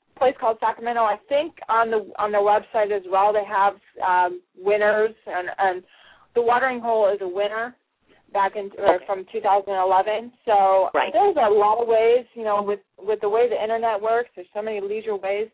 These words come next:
Speaker 1: to, you know, get the films that most people would never think. So you just have to look on YouTube. You can look on, um, Place Called Sacramento website,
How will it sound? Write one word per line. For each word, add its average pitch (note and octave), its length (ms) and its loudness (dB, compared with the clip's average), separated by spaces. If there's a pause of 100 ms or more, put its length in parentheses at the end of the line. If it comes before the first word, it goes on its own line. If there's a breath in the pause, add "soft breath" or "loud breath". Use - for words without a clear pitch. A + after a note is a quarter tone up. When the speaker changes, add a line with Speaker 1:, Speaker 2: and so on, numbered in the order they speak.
Speaker 1:
to, F3+ 400 -4 (440 soft breath)
you F3 120 -16
know, E3+ 260 -4
get G3+ 300 0
the G3 300 2 (500 soft breath)
films A3+ 420 0 (540)
that F#3 200 2
most G3 300 0
people G#3 380 -6
would F#3 100 -4
never G3 400 -2
think. G#3+ 240 -4 (760 soft breath)
So F#3 380 4
you A3+ 140 -4
just C#4+ 120 -6
have D4 140 4
to C4+ 60 -6
look C4 160 0
on A#3 100 0
YouTube. C4 560 0
You G#3+ 140 -12
can G3+ 160 -8
look G#3 160 -4
on, G3 420 0
um, F#3 460 0 (600)
Place A3+ 240 2
Called G#3+ 240 2
Sacramento G#3+ 720 -4
website, G#3+ 540 0